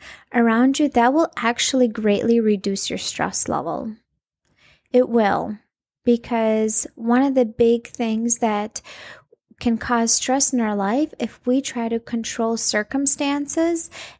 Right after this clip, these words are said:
and people and situations that are out of our control. That creates anxiety, that creates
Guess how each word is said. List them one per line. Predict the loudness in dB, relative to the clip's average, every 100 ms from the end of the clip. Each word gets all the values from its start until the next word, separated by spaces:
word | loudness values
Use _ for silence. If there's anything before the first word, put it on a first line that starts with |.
| -2
and | -2 -2
people | -2 -2 0 0 0 0 -2 -6 _ _ _ _ 0
and | 0
situations | 0 -6 -2 -2 0 0 2 2 2 -2 0
that | 2
are | 2 2 0
out | 0
of | 0 -2
our | -4
control. | -2 -2 -2 0 0 0 -2
That | 0 0
creates | 2 4 4 2
anxiety, | -2 -4 -2 0 2 2 2 4
that | 2 0
creates | 0 0 0